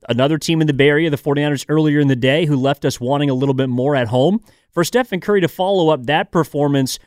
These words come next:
with one of his own just reminds you just where the Golden State Warriors are at in all the, the forefront of our minds at all times.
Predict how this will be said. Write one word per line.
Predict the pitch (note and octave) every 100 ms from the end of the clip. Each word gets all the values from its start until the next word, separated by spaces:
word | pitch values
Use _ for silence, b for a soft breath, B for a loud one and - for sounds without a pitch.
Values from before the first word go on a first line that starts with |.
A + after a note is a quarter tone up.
| -
with | C#3
one | B2 E3
of | C#3+
his | C#3+ A#2+
own | D3+ D#3
just | B2 D3
reminds | D3+ C3+ D3 D#3 B2
you | B2+ B2 b b -
just | A2 G3 D3+
where | E3+
the | E3
Golden | A#2+ C#3+ D3+
State | C#3+ D3 C3+
Warriors | A#2+ C#3 C#3 B2+ -
are | B2+ B2 -
at | C3 C3+ - - _ _ _ _ -
in | F3 -
all | D#3 A3
the, | F3+
the | C#3+ C#3
forefront | - - G#3 A3+ - F#3+
of | D#3
our | C3+
minds | A#2+ B2+ C#3 C#3+ B2+
at |
all | B2 C3+ C3
times. | - B2+ A2+ G2 -